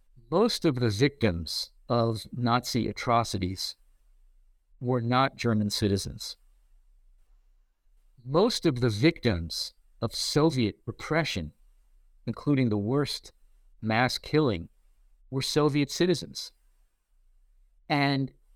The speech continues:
you know how civil wars tend to be the most brutal wars of all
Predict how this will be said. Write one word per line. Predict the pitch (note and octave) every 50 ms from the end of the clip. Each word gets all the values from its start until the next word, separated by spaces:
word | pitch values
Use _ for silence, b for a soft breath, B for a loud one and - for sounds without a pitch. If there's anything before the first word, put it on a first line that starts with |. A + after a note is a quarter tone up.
| _ _ _ _ _ _
you | - C#3 F#3 G#3+
know | B3 A3
how | F3 D#3+ C#3
civil | B2+ - - - E3 D#3 C#3+ D3+ C#3 A#2
wars | A#2+ C#3 C#3+ D#3 E3+ F3 E3 -
tend | - C#3+ C3+ C3+
to | C3
be | A2 A#2 C3 A#2
the | A#2+ A#2
most | A#2 A#2 A#2 - - -
brutal | G2+ G#2 B2+ C3 C3 C3 B2
wars | A#2+ B2 A#2+ A#2+ B2 A#2+ A#2
of | G#2+ F#2+
all | G#2+ G#2+ A2 A#2 C#3+ D#3 _